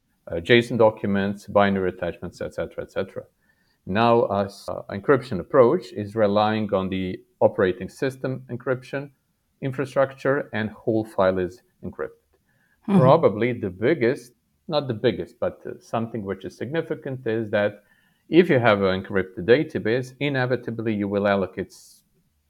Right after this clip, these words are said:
Speaker 1: additional memory. So your database engine will allocate additional memory. And also what is interesting is that, of course, it will take slightly longer for your data to be stored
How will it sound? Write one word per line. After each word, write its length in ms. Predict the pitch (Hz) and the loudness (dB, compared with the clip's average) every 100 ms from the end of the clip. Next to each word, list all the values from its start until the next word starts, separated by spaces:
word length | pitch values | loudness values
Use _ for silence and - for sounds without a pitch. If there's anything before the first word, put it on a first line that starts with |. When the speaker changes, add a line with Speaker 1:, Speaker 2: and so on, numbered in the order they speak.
| _ - | _ -2
Speaker 1:
additional 540 | 123 120 175 175 127 | 0 6 6 6 0
memory. 580 | 110 110 95 82 90 156 - _ _ _ | 0 -2 -2 -4 -4 -8 -14 _ _ _
So 120 | - | -4
your 360 | 104 113 127 123 | 0 4 4 4
database 440 | 120 120 101 101 | 2 0 -4 -2
engine 340 | 110 113 113 101 | -2 -2 -2 0
will 180 | 104 | 2
allocate 440 | 98 98 98 90 - | 2 2 -2 -6 -6
additional 360 | 87 87 - | -10 -12 -10
memory. 480 | - 151 131 139 175 - _ _ _ _ - | -6 -4 -2 -2 -6 -10 _ _ _ _ -8
And 160 | 113 - | -6 -2
also 540 | 131 131 - 147 135 | -2 -4 -4 0 2
what 280 | 127 127 127 | 4 0 0
is 140 | 113 | -6
interesting 580 | 123 123 117 117 123 117 | -6 -4 -6 -6 -6 -4
is 220 | 110 98 | -4 -4
that, 320 | 104 101 101 _ - | -2 -2 -4 _ -20
of 80 | - | -14
course, 440 | - 131 131 127 - _ - | -2 2 2 2 -8 _ -14
it 140 | 101 | -6
will 140 | 117 98 | -4 -2
take 240 | 117 101 | -2 -2
slightly 460 | 101 - 101 - 98 | -4 -2 -2 -2 -6
longer 580 | 92 92 95 95 127 131 - - | -4 -4 -2 -2 -2 -8 -18 -10
for 280 | 98 90 - | -4 -2 -2
your 200 | 98 92 | -2 0
data 340 | 92 101 - | 0 -4 -8
to 160 | - 90 | -14 -10
be 280 | 90 82 - _ | -8 -8 -10 _
stored 640 | - - 139 143 143 151 147 | -20 -4 0 2 4 2 -2